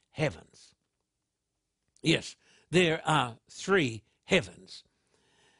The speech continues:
A summary, the atmospheric. Number one, then the stellar heavens,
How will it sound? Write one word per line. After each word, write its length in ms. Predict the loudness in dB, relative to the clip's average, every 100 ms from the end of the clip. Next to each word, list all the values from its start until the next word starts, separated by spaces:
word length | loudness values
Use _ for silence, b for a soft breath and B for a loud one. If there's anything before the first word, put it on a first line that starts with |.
| _ _ -6
A 140 | -4
summary, 600 | 2 2 2 -2 -6 -10 -4
the 180 | -2 0
atmospheric. 840 | 0 -2 -10 -8 -14 -16 -20 -20 _ _ _ _ _ _ _ _ -2
Number 260 | 2 2
one, 240 | 0 -2 -6
then 440 | 0 2 2 0 -4
the 120 | -4
stellar 540 | -2 2 2 2 0 -4 -4
heavens, 440 | -4 -2 -6 -8